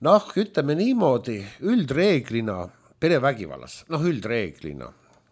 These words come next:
luumurd ei toimu, üldreeglina. Ja kui on,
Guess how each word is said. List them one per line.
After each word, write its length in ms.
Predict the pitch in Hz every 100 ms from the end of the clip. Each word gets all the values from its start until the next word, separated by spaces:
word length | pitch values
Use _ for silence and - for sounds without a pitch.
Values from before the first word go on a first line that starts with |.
| _ _ _ - - - -
luumurd 440 | 185 143 151 139
ei 100 | 120
toimu, 440 | 92 73 50 - - _
üldreeglina. 800 | 175 117 98 80 65 - 50 - _ _ _ _ _ - - - - _
Ja 140 | 131
kui 220 | 139 151 165
on, 400 | 233 196 90